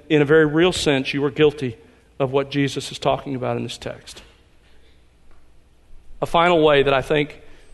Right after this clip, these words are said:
we downplay the Scripture is by reinterpreting it to fit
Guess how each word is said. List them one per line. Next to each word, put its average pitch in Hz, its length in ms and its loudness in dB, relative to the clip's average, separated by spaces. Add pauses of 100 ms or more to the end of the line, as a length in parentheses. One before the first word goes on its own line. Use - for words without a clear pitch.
(140)
we 143 440 0 (520)
downplay 151 500 2
the 131 80 -4
Scripture 156 400 0
is 135 80 0
by 139 220 2
reinterpreting 156 1000 0
it 131 180 0 (680)
to 160 100 2
fit - 680 2